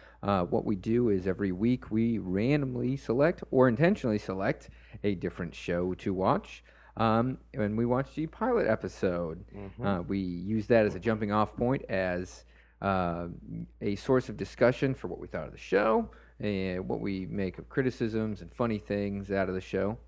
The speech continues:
Speaker 1: And we just let it take us wherever it may. But yeah, uh, before we get to this week's show, we like to, we like to rap a little bit with each other.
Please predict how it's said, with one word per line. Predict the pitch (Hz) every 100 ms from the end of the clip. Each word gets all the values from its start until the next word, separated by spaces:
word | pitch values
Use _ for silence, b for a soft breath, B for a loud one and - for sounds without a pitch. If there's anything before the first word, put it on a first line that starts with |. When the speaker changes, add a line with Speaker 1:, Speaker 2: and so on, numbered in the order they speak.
| -
Speaker 1:
And | 233 233 226
we | 196
just | 180 175
let | 156
it | 139 120
take | - 135 -
us | 123 127 - -
wherever | - 165 165
it | 156
may. | 160 107 - - - b b b b b
But | 220
yeah, | 294 302 117 - - -
uh, | 117 113 113
before | - - 233
we | 196
get | 135 123 -
to | - 110
this | 101 101 -
week's | 98 -
show, | 120 143
we | 202
like | 214 214 214
to, | 202 185 190 180 -
we | 202
like | 208 175
to |
rap | 175 180 175
a | 123
little | 120 104
bit | 90 85
with | 98 90
each | -
other. | 87 80 104